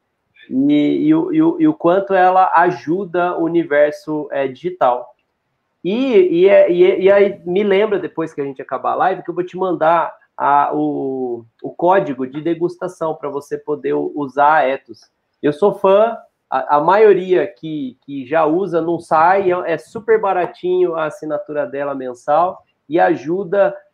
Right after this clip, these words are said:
muito. Então, assim, é, a gente tem que agradecer muito a Etos pelo o que ela resolve de tempo. A gente falou de tempo, né? Então, se a gente tá falando de postagem, ela é, ela ajuda muito isso.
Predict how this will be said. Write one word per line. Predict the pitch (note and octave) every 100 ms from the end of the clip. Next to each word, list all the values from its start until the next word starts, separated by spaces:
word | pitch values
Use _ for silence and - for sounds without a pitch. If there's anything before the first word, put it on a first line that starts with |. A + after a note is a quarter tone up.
| -
muito. | E3 F#3 G#3+ A3 F3+ - C3+
Então, | C3 C3 F3
assim, | F3 F3 D#3+ C3+ -
é, | C#3+ C#3+ C#3 C3 A#2 - _ _ _ _ _ - A#2+ - -
a |
gente | A#2+ -
tem | F3
que | F3+
agradecer | E3 E3 C#3+ F#3+
muito | E3+ D#3 C#3+ C#3+ C#3 B2+
a | C3+
Etos | B2+ C3 - C3 _
pelo | C#3 C#3 D3 D3+
o | D3+
que | - D#3+
ela | F3+
resolve | E3+ F3+ C3+ D#3+ F3 D#3+
de | E3+
tempo. | - E3 D#3 C#3
A |
gente | C#3 -
falou | D#3 D#3+
de | C#3
tempo, | B2 D#3 E3+ -
né? | C3+ C#3+ _ _ _ _
Então, | C3
se | C3+
a |
gente | C#3+
tá | D3
falando | - D3
de | D3
postagem, | - C#3 - C3+ C3+ C#3+ D3 D3 _ _ -
ela | A#2 C3 C#3
é, | C3+ C3+ B2+ A2+ G#2 - _ _ _ -
ela | A#2+ C3
ajuda | A#2+ C#3 D3
muito | C3+ C3 B2+ -
isso. | A2 -